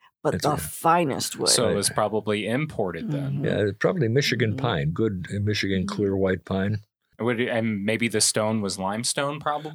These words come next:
Speaker 2: Well, time was, stone was definitely limestone, local
Speaker 3: Yeah.
Speaker 2: limestone,
Speaker 1: Mm-hmm.
Speaker 3: Yeah.
Speaker 2: because we had a lot of quarries around this area.
Speaker 3: Yeah.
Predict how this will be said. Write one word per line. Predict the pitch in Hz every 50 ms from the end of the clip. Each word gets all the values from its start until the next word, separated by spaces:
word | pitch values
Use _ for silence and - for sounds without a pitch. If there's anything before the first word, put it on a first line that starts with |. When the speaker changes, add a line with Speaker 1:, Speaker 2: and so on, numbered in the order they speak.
| 156 131
Speaker 2:
Well, | 110 104
time | 101 - 139 151 147
was, | 117 101 95 - - - -
stone | - 135 139 113
was | 92 85 90
definitely | 110 110 - - 98 82 85 90
limestone, | 85 82 87 87 87 - - 82 80
local | 92 110 110 - 110 98
Speaker 3:
Yeah. | 95
Speaker 2:
limestone, | 92 90 90 85 - - 87 87 98 - - -
Speaker 1:
Mm-hmm. | 165 -
Speaker 3:
Yeah. | 98 87 78 80
Speaker 2:
because | - - 139 - 120 104 101
we | 110 113
had | 104 92
a | 95
lot | 92 92 -
of | 80
quarries | - - 95 98 98 87 76 78 78 - -
around | 78 78 73 76 78 76
this | 80 80 - -
area. | 71 60 58 67 78 85 87 -
Speaker 3:
Yeah. | 92 90 85 76